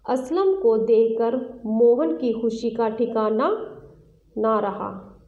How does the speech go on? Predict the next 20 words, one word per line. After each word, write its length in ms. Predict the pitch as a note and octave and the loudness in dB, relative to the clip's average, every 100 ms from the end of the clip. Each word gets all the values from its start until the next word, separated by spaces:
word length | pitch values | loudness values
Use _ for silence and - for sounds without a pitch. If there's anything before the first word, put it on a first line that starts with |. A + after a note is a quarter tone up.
| - | -12
ग 120 | A3 C4 | 0 2
पाठ, 520 | C4+ C4+ F#3+ - - - - - | 2 0 -4 -4 -10 -18 -14 -6
उसकी 400 | D#4 - - G4+ | -6 -4 0 2
अम्मी 460 | - A3 G#3+ B3 C4 | 2 0 0 0 2
ने 500 | G#3+ A3 A3+ A3+ G3 | 2 2 2 -2 -2
दिन 280 | D4+ D4+ | 0 2
रात 600 | C#4 A3+ B3 D4+ D4+ - G#3+ | 2 2 2 0 -2 -4 2
एक 300 | A#3+ C4 B3 | 4 2 0
करके 540 | G3+ F#3+ A#3 B3 A#3+ | -4 -2 0 0 0
पैसे 640 | G3+ G3 - D#4 A#4 - - - - _ G#3+ | -2 -2 -2 0 -2 -4 -14 -20 -20 _ -4
जमा 380 | G#3+ G#3+ B3+ A4 - - - - - | 0 2 2 0 -4 -12 -18 -20 -6
किए 360 | A#3 G#3+ G3+ G3 | -2 0 0 -2
थे। 420 | G3+ F#3+ - - - _ _ - _ _ _ - | -4 -4 -8 -16 -20 _ _ -20 _ _ _ -4
कपड़ों 480 | C4 B3+ E4 G4+ G4+ | -2 0 0 2 2
की 180 | E4 | 0
कीमत 500 | C4 A#3+ A#3 A3+ A#3 | 0 0 0 0 -2
सुनकर 760 | - A#3 G#3+ G#3+ G#3+ A#3 A3+ - - | -2 -2 0 0 -2 -2 -6 -8 -4
अम्मी 360 | A3 A3+ C#4+ | -2 0 -2
का 280 | - G#3 G3+ | -4 -4 -4
कलेजा 680 | G#3 G#3 G#3 G3+ A#3+ D#4+ | -4 -2 -2 0 -2 -2